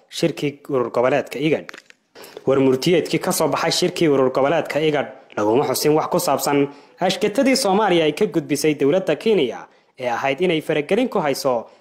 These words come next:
midnimada iyo madax bannaanida Soomaaliya. Dowladaha ku shiray magaalada Jabuuti maalintii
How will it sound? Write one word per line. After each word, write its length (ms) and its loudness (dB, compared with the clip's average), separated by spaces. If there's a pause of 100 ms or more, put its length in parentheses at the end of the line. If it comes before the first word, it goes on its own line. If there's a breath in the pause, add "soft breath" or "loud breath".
(120)
midnimada 460 0
iyo 180 0
madax 220 -4
bannaanida 400 -2
Soomaaliya. 540 -4 (500)
Dowladaha 420 2
ku 100 0
shiray 300 0
magaalada 400 0
Jabuuti 480 -2
maalintii 600 -2